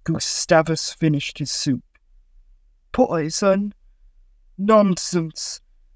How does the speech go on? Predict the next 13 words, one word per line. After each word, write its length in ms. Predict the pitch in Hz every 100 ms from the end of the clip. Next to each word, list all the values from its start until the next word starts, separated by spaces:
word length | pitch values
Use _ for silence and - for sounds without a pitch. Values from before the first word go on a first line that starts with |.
| _ _ _ _ -
Everything 680 | 214 202 196 190 190 202
I 100 | 185
eat 240 | 190 214 -
and 220 | 190 185
drink 340 | 175 190 190
is 140 | 190 170
inspected 880 | 185 - - - 220 - - 170 -
by 180 | 175
Lord 540 | 175 185 196 226 202 202
Anders 600 | 185 180 180 175 175 160
or 200 | 165 165
Lady 680 | 156 160 175 185 185 180 180
Meyer. 760 | 180 170 156 151 160 156 156